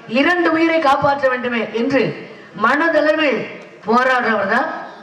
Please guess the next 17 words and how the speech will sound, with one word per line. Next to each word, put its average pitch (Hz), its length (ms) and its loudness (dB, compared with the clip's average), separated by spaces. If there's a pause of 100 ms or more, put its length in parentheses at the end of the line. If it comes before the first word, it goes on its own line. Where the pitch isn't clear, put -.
(180)
அப்பா. 185 320 2 (500)
இந்த - 140 2
உலகத்துல 339 500 4
புரியாத 320 680 4 (520)
புதிரான 320 520 2
புத்தகம் 294 480 2
ஒன்று 247 220 0
இருக்கிறது 247 440 2
என்றால் 214 320 0 (520)
அது 208 200 0
அப்பா 151 320 2
தான். 156 200 -6 (500)
அம்மாவுடைய 339 520 2
அன்பு 277 280 0
அஞ்சு 269 240 0
வயசுல 294 260 0
தெரிஞ்சுக்கலாம், 220 500 -2